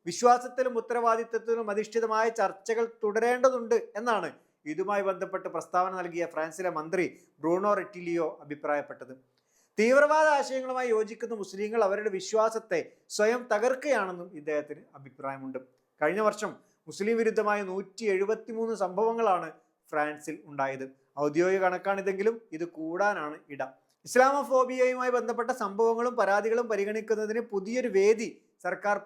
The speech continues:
പരിഗണിക്കുന്നുണ്ട് എന്നാണ് റിപ്പോർട്ടുകൾ സൂചിപ്പിക്കുന്നത്. അതേസമയം പാരീസ് ഒളിമ്പിക്സിൽ മുസ്ലിം ഫ്രഞ്ച് അത്ലറ്റുകൾ ഹിജാബ് ധരിക്കുന്നതിനെതിരെ കൊണ്ടുവന്ന നിരോധനം മറ്റ് സ്പോർട്സുകളിലേക്കും വ്യാപിപ്പിക്കാൻ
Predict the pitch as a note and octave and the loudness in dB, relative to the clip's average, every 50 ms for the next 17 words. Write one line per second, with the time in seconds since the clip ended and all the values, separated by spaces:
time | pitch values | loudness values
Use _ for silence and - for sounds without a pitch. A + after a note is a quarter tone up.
0 | - - F3+ F3 F#3+ G#3+ A3+ A#3 A#3 A#3 B3+ A#3 A#3 G#3+ G3+ G3+ F#3+ F3+ F3 F3 | -4 -4 -2 0 0 0 -2 -2 -2 -4 -4 -4 -4 -2 -2 -2 -2 -2 -2 -4
1 | E3+ D#3+ D#3 - - F#3+ F3 - D3+ C#3 E3 G#3+ - - - D#3+ D3 C#3+ C3+ - | -4 -6 -6 -6 -6 -6 -6 -6 -6 -10 -10 -12 -14 -14 -14 -12 -12 -12 -14 -14
2 | C#3 B2+ C3 C3 B2 B2 C3 - _ _ - G#3 B3+ C#4+ C#4+ C#4+ C#4 D4 D4+ - | -16 -16 -16 -16 -16 -16 -16 -18 _ _ 6 8 8 8 8 4 0 -2 -4 0
3 | - B3 A3 A3 A3+ C4 D4+ D4+ B3+ C#4 C4+ C4 B3 A3+ A3 - - F3+ D3+ A#2 | 2 4 4 6 4 4 0 0 0 0 0 0 -2 -4 -6 -6 -6 -8 -8 -10
4 | - _ _ _ _ _ - F#3+ F#3 F3 B3 B3+ C#4 C#4+ B3 C4 A#3+ A#3+ B3 A#3 | -12 _ _ _ _ _ -10 -10 -6 -4 -2 0 0 2 2 2 2 2 2 2
5 | C4 A#3+ A#3 - A3+ A3+ A3 A3+ - G#3+ A#3 A#3+ A3 F#3 G3+ G3 F3 A3+ A#3 A#3+ | 2 2 2 2 -2 -4 -2 -2 -2 0 0 -2 -2 -4 -6 -2 2 4 6 6
6 | B3 C4 C4+ C4 B3 A#3 A3+ A#3 A#3 - A#3 A3 A3+ G#3+ A3 G#3 G#3+ G3+ G#3 G#3+ | 4 4 2 0 2 0 0 0 -4 -4 -4 -4 -2 -2 -2 -2 -2 0 0 0
7 | A3+ A3 G#3 G3 G3 G3 A3 G#3+ G#3+ G#3+ A3 G#3 F#3 F3 F#3 G3+ G#3+ G#3+ G#3+ G3+ | 0 0 -2 -6 -2 -2 0 0 0 -2 -2 -6 -2 0 2 2 4 4 2 0
8 | E3 A#2+ - _ _ _ _ - G3 A3 A3+ A3 - - _ _ - E4+ D#4 D#4+ | 0 -4 -12 _ _ _ _ -2 2 2 2 2 -2 -8 _ _ -2 -2 -2 -2
9 | - - B3 A#3 A#3 A#3 A3+ - A#3+ G#3+ A3 A3 G#3+ G#3+ G#3+ G#3 - - A3+ A#3 | 0 2 4 4 4 4 2 0 -2 -2 0 0 0 -2 -2 -4 -4 -6 -6 -6
10 | A#3+ A3 F#3 F3+ F3 F#3 G3+ G#3 - A3 F3+ - F#3 D#3 | -4 -2 2 2 2 2 0 -4 -8 -10 -2 -2 -2 -2